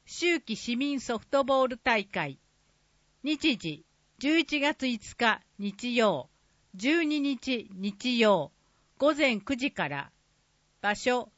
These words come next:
上水公園運動施設グラウンド。内容、一般男子の部、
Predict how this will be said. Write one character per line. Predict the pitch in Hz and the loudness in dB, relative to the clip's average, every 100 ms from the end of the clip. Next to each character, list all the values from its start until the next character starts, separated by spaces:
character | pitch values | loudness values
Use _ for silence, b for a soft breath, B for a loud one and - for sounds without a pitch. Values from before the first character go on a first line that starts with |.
| _ - | _ -4
上 | 220 302 | 2 2
水 | - 330 320 | 2 -2 -4
公 | - 294 285 | 2 6 6
園 | 214 180 175 | 4 0 -4
運 | 220 285 277 | -6 -6 -2
動 | 277 277 | 0 0
施 | 269 | 0
設 | - 226 - 151 143 165 | -4 -4 -6 -16 -16 -6
グ | 196 | 0
ラ | 226 226 | 2 2
ウ | 208 202 | 0 -4
ン | 185 | -4
ド。 | 165 156 - _ _ _ _ _ _ _ _ - | -4 -4 -8 _ _ _ _ _ _ _ _ -4
内 | 226 285 277 | 2 4 4
容、 | 269 247 233 - _ _ _ - | 4 4 2 -4 _ _ _ -12
一 | 226 - | -12 -4
般 | 285 311 294 | 0 0 2
男 | 311 277 | 2 0
子 | - 190 | -2 -4
の | 175 | -4
部、 | 139 147 143 | -4 -10 -12